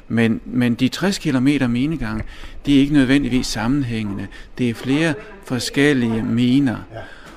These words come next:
Og, øh, det var sådan, før at industrialiseringen startede her, der,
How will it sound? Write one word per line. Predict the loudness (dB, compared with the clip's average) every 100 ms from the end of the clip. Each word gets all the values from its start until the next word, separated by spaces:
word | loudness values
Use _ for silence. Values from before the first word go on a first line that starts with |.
| -14
Og, | -4 0 0 0 0 0
øh, | -2 -4
det | 0
var | 2
sådan, | 2 2 2 2
før | 0 0
at | 2 0 -4
industrialiseringen | -4 -2 -2 -6 -8 -16 -8 -8 -6 -4 -2 -2 -4 0 2 2 -2
startede | -4 -2 -2 -2
her, | -4 -6 -8 -16 -14 -14 -14 -6
der, | 0 0